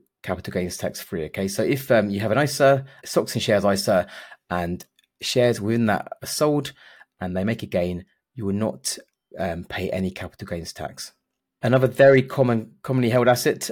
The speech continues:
I think a lot of us will be, um, holding this, uh, and it's capital gains tax-free, is cars, okay? If you have a car and you sell your car,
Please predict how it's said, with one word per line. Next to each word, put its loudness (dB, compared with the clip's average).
I -10
think -8
a -4
lot 2
of 0
us 0
will -6
be, -2
um, 0
holding 0
this, 0
uh, -6
and 0
it's -6
capital -2
gains 2
tax-free, -2
is -6
cars, -4
okay? -6
If -4
you 0
have 2
a -2
car 6
and -6
you -6
sell 4
your 4
car, 2